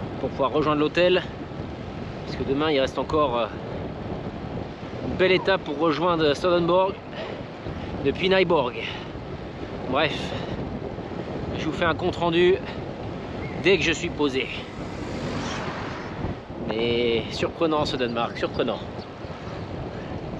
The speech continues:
Paisible, voilà ce que je trouverais comme terme pour le définir.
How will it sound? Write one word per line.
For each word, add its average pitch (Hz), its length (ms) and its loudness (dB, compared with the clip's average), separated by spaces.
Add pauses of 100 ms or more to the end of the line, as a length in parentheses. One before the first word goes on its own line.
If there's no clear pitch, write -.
(520)
Paisible, 175 520 2 (300)
voilà 143 200 4
ce - 60 -2
que 135 100 -2
je - 60 -4
trouverais 139 260 2
comme 127 180 0
terme 127 200 2
pour 117 180 2
le 120 60 2
définir. 113 480 -2